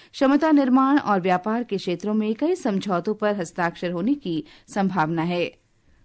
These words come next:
राष्ट्रपति द्रौपदी मुर्मू आज से पंजाब और केंद्र शासित प्रदेश चंडीगढ़ के दो दिन के दौरे पर रहेंगी। राष्ट्रपति पंजाब के भटिंडा में पंजाब केंद्रीय विश्वविद्यालय और अखिल भारतीय आयुर्विज्ञान संस्थान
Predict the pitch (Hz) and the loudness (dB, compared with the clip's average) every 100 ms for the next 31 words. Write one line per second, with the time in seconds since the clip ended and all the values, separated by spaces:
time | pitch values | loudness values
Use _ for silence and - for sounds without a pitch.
0 | - 254 285 339 359 415 359 320 320 339 | 0 4 4 2 2 2 4 2 2 4
1 | 277 269 269 294 - 208 220 - 262 - | 4 4 4 4 4 4 2 0 -4 -2
2 | 196 196 190 196 226 - 196 185 196 226 | -2 2 4 4 2 2 2 4 0 -2
3 | 247 247 254 254 302 262 214 202 220 220 | 0 0 0 -2 -2 -4 -2 0 -2 -2
4 | 180 180 208 214 233 240 190 247 247 247 | -4 -2 -2 -4 -4 -4 -2 0 0 0
5 | 247 220 196 165 160 160 165 160 170 - | -2 0 0 0 -4 -6 -6 -4 -4 -6
6 | - - - 233 254 240 262 277 233 208 | -16 -16 0 2 2 0 -4 -2 0 0
7 | 202 208 214 226 208 190 170 170 180 185 | 0 0 0 -2 0 -2 -4 -2 -2 0
8 | 247 359 220 202 214 226 226 185 180 185 | -2 0 -2 0 0 -2 -4 -4 -2 -2
9 | 214 175 - 170 175 170 175 311 - - | -2 -4 -6 -4 -2 0 0 -2 -8 -14
10 | - 233 254 254 311 247 220 214 214 226 | 0 4 4 2 0 0 0 -2 0 0
11 | 190 175 180 170 196 220 220 190 180 196 | 0 0 -4 -4 -2 -2 -2 -6 -6 -4
12 | 180 | -4